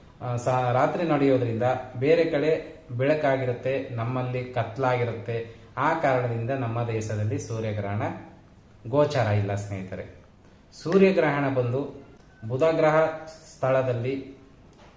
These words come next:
ಅಥವಾ ಬುಧನ ಮನೆಯಲ್ಲಿ ಸೂರ್ಯಗ್ರಹಣ ಆಗ್ತಿರೋದ್ರಿಂದ ಕನ್ಯಾ ರಾಶಿಗೆ, ಉತ್ತರ ನಕ್ಷತ್ರದವರಿಗೆ ಇದು ಪ್ರಭಾವ ಆಗುತ್ತೆ ಸ್ನೇಹಿತರೆ.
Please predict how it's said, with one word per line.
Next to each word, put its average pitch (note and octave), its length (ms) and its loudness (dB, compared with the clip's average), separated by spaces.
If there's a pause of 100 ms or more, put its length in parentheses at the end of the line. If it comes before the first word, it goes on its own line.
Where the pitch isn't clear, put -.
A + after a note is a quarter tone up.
(240)
ಅಥವಾ C#3+ 640 0
ಬುಧನ D#3+ 300 2 (140)
ಮನೆಯಲ್ಲಿ C3+ 760 0 (380)
ಸೂರ್ಯಗ್ರಹಣ D3+ 560 0
ಆಗ್ತಿರೋದ್ರಿಂದ A#2+ 760 -2 (680)
ಕನ್ಯಾ D#3 400 2
ರಾಶಿಗೆ, B2+ 800 0 (800)
ಉತ್ತರ C#3 300 0 (760)
ನಕ್ಷತ್ರದವರಿಗೆ B2 880 0
ಇದು B2 300 -2
ಪ್ರಭಾವ G#2+ 760 0 (840)
ಆಗುತ್ತೆ A#2+ 380 -2
ಸ್ನೇಹಿತರೆ. G#2 580 -6